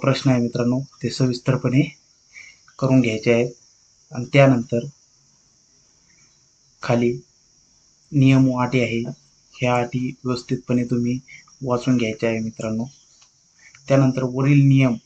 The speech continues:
व अटी मला मान्य आहे आणि यावरती क्लिक केल्याच्या नंतर सर्व माहिती एकदा तपासून बघा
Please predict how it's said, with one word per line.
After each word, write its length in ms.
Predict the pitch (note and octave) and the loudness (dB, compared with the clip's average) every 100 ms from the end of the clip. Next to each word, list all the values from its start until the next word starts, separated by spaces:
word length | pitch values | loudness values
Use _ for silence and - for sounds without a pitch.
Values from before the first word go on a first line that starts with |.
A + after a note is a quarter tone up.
| _ B2+ | _ -8
व 140 | B2+ | -6
अटी 220 | B2+ - | -4 -2
मला 240 | B2+ A#2+ B2 | 0 2 2
मान्य 360 | B2 B2 B2+ | 2 2 2
आहे 260 | A#2 G#2+ - _ | 0 -8 -16 _
आणि 180 | A#2 A#2 | -10 -2
यावरती 400 | B2 B2+ A#2+ B2+ | 0 0 -4 -14
क्लिक 300 | B2 C#3 C3+ - | -8 -4 -4 -2
केल्याच्या 340 | B2 A#2+ B2 | -2 0 0
नंतर 300 | B2 A#2+ C#3 D3 _ _ _ _ _ - | 0 -2 -4 -6 _ _ _ _ _ -18
सर्व 300 | - C#3 C3+ | -2 0 2
माहिती 380 | C3+ C3 B2 B2+ | 0 -2 -4 -10
एकदा 200 | - B2 | -12 -14
तपासून 500 | - - B2+ C3 B2 | -12 -8 -6 -4 -4
बघा 260 | A#2+ A#2+ | -2 0